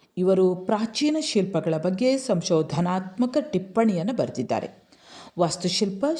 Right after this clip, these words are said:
ಶಾಸನ ಮತ್ತು ನಾಣ್ಯಗಳನ್ನು ಕುರಿತು ಅನೇಕ ಸಂಶೋಧನೆಗಳನ್ನು ಕೂಡ ಇವರು ನಡೆಸಿದ್ದಾರೆ. ಹಾಗೆ ಎಂ ಎಚ್ ಕೃಷ್ಣ, ಇವರು ಪ್ರಸಿದ್ಧ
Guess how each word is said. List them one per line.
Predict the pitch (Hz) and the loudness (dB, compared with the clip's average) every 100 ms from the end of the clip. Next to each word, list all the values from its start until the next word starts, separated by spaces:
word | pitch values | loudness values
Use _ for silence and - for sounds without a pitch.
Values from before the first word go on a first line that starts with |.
| - | -2
ಶಾಸನ | 165 151 202 202 | -2 -2 0 2
ಮತ್ತು | 254 214 - 170 | 2 0 -2 -2
ನಾಣ್ಯಗಳನ್ನು | 147 170 196 202 190 190 | 0 2 2 2 2 2
ಕುರಿತು | 190 196 208 311 - - - - _ | 2 0 -2 -4 -6 -16 -20 -20 _
ಅನೇಕ | 220 226 269 339 359 | 2 4 2 0 0
ಸಂಶೋಧನೆಗಳನ್ನು | - 202 190 185 180 175 180 185 180 196 | 2 0 2 0 2 0 2 2 2 0
ಕೂಡ | 196 294 | 2 2
ಇವರು | 320 175 170 208 | 2 2 0 0
ನಡೆಸಿದ್ದಾರೆ. | 123 147 147 - 127 117 - _ _ _ - - - | 0 -2 -4 -2 -2 -2 -10 _ _ _ -20 -20 -18
ಹಾಗೆ | - 269 294 339 - - 196 | -2 0 2 2 0 -6 0
ಎಂ | 233 240 233 - | 2 4 2 0
ಎಚ್ | 214 214 - - | 0 -2 -6 -2
ಕೃಷ್ಣ, | 165 - 147 135 - _ _ | -2 -2 -4 -8 -10 _ _
ಇವರು | 156 160 277 - - - - | 0 2 0 -2 -18 -20 -2
ಪ್ರಸಿದ್ಧ | 247 247 285 277 196 196 | 2 2 2 0 -2 0